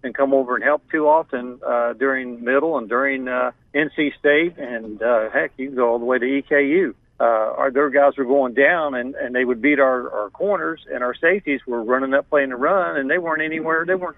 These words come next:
fifteen yards close to the play. And here's another thing I, I'd like to see a little bit more of, is I'd like to see us throwing the ball over the middle of the field. We don't, for whatever reason, it seems like we have a tough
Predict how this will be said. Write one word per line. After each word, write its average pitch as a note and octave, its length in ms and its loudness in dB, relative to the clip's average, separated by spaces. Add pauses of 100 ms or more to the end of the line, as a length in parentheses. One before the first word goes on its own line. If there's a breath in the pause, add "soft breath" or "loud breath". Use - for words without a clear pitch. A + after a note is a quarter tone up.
fifteen F3 320 -2
yards F3 320 0 (320)
close F#3+ 240 6
to G#3+ 80 -2
the G3 80 -4
play. A#3 400 4 (1040)
And C#3 100 0
here's G3+ 220 4
another D#3+ 340 2
thing B2+ 260 -2
I, A#2+ 280 4
I'd A#2+ 80 2
like C3+ 240 4
to C3 120 -2
see D3+ 100 4
a B2+ 120 4
little B2 220 2
bit A2+ 100 -14
more A#2 260 2
of, A2 280 2
is A2 120 -14
I'd B2+ 200 0
like F#3+ 240 0
to C#3 120 -12
see C3 160 -4
us B2 100 -8 (100)
throwing D#3 220 0
the D3+ 60 -6
ball B2+ 360 2
over C3+ 240 -2
the C#3 80 -6
middle C#3 240 0
of D#3+ 80 -2
the E3 100 -4
field. F#3 400 2
We B2+ 140 -4
don't, D#3+ 240 -4 (160)
for A#2+ 60 -8
whatever E3 300 0
reason, D3+ 360 -4
it C#3 160 -8
seems D#3+ 180 0
like D#3 220 2
we D3+ 140 2
have D3 180 2
a C3+ 60 -8
tough D#3+ 260 -2